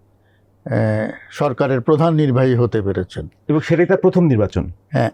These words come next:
Speaker 1: হ্যাঁ, এবং এটাই, এ, এই অঞ্চলের একটি রেকর্ড। এত দ্রুততম সময়ের মধ্যে,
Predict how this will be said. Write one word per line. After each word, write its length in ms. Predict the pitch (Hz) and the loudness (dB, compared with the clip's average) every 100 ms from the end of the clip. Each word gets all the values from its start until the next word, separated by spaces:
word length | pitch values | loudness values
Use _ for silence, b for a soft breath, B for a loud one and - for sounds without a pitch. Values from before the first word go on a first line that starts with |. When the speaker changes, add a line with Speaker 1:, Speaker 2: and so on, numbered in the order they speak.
| - | -6
Speaker 1:
হ্যাঁ, 420 | - 139 104 104 113 | -2 0 -2 -4 -4
এবং 200 | 135 151 | -2 -2
এটাই, 560 | 160 160 196 208 196 - - 247 | -2 0 0 0 -4 -6 -10 -16
এ, 680 | - 165 139 123 117 110 - - - - | -10 -4 0 0 0 0 -4 -6 -10 -2
এই 100 | 160 | 2
অঞ্চলের 500 | 160 156 170 139 123 | 2 2 2 2 0
একটি 240 | 110 120 | 0 -2
রেকর্ড। 400 | 101 92 - 78 - _ _ _ _ _ | -2 -2 -4 -8 -8 _ _ _ _ _
এত 200 | - 120 | -6 -2
দ্রুততম 540 | 113 143 156 139 143 139 | 0 0 0 0 0 -2
সময়ের 440 | - 131 135 135 | -2 -2 0 0
মধ্যে, 420 | 127 123 117 123 | 0 0 0 -2